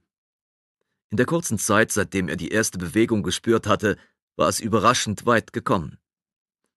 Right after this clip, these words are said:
Es war auch nicht unentdeckt geblieben. Rechter Hand glitt langsam das Gebäude der Hafenwacht an ihm vorbei, und dort waren einige Seeschlangen fieberhaft damit beschäftigt, eines der Jagdboote zu Wasser zu lassen.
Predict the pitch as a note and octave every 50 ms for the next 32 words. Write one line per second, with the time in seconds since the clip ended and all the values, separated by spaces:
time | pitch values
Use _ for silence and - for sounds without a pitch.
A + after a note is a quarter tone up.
0 | _ _ _ - D#2+ - - - F#2+ F#2 F#2+ G2+ G2 G2+ - G#2+ G#2+ G2 - -
1 | A2+ C#3+ D3+ A2 E2+ - E2 E2+ - - - E2+ D2 D2 F2 F#2 F2+ F#2 F2 -
2 | - _ _ _ _ _ _ - A#2+ C3 - - - B2+ A#2+ B2 A#2+ G#2 - A2+
3 | A2 G#2+ - A2 A2+ A2+ B2+ C3 A#2 C3+ B2 A2+ G2+ G2 - - - G2 - G#2+
4 | G#2 G#2 G#2 F#2 G2+ G2 G#2 G2+ A2 A#2 B2+ - - - G2 E2 - F2+ E2+ -
5 | - - F#2+ F2 D#2 G2 F#2 - G#2+ F#2 D#2+ G2+ G2+ G#2+ A2+ A2 - _ _ _
6 | _ _ _ _ - G2+ F#2+ C3 C3+ C3+ A2+ - B2+ B2 B2 A2+ B2 - - A2
7 | A#2 C3+ B2 G2 B2+ - - C#3 C#3+ C#3+ - - - G#2+ F2+ F2 F2+ F2 - -
8 | - C3 C#3+ A#2 C3 A#2+ G#2+ G#2 G#2 - - - G2 F#2+ F#2+ F#2+ - - F2+ -
9 | - A#2 G2+ - - G#2 G#2 - - - G2+ G2+ G2+ G2 - A2 G2+ G2 G2+ A2
10 | A#2 - - - - D2+ D#2+ D#2+ - D#2 - - E2 - E2 E2+ - - E2 -
11 | - F2+ F2 E2+ E2 - E2+ D#2+